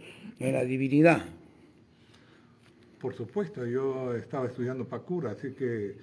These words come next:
Speaker 2: todos los periodistas pueden venir a, para yo confesarlos.
Speaker 1: <laughs> Muy bien, entonces me confesaré en este momento.
Speaker 2: Muy bien.
Speaker 1: Muchas gracias, señor gobernador,
Speaker 2: Gracias.
Speaker 1: por esta entrevista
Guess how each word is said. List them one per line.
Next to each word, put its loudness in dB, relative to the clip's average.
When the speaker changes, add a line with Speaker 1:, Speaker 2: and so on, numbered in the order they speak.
Speaker 2:
todos -2
los 0
periodistas -2
pueden -2
venir -4
a, -4
para -6
yo -4
confesarlos. -10
Speaker 1:
<laughs> -2
Muy 0
bien, -2
entonces 2
me 2
confesaré 0
en 0
este -2
momento. -6
Speaker 2:
Muy -6
bien. -6
Speaker 1:
Muchas 10
gracias, 12
señor 10
gobernador, 8
Speaker 2:
Gracias. 6
Speaker 1:
por 6
esta 2
entrevista 6